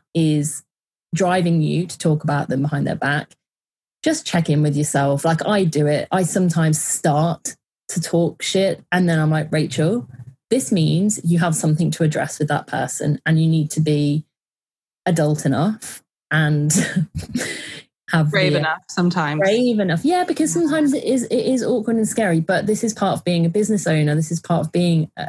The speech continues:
Speaker 1: a human, and you just have to, you just have to,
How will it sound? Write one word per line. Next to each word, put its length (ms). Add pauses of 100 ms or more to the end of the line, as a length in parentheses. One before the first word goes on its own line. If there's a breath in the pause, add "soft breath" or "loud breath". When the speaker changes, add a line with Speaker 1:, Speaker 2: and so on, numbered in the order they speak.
Speaker 1:
a 60
human, 800 (100)
and 400 (380 soft breath)
you 100
just 180
have 220
to, 480
you 160
just 160
have 180
to, 180